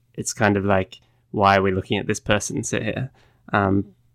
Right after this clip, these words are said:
but you can do it here and, and you get inside their thoughts a bit more.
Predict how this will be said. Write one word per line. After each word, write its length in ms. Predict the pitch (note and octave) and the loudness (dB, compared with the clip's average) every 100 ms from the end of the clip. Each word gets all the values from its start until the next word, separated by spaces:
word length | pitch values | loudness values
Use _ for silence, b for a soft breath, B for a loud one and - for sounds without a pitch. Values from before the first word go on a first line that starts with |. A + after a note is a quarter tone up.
| - | -2
but 140 | A2+ | 2
you 80 | A#2 | 2
can 140 | B2 | 4
do 140 | A#2 A#2 | 4 4
it 100 | A2 | 4
here 200 | G#2+ G2+ | 2 2
and, 180 | G2+ G#2+ | 2 0
and 120 | A2 | 0
you 60 | G#2+ | 2
get 120 | A2+ | 2
inside 320 | G#2 A2 G2+ | 2 0 0
their 120 | G#2 | -2
thoughts 340 | - A2 G2+ - | 0 0 0 -4
a 60 | |
bit 140 | G#2+ G#2 | -4 -2
more. 260 | G#2+ G#2 | -2 -2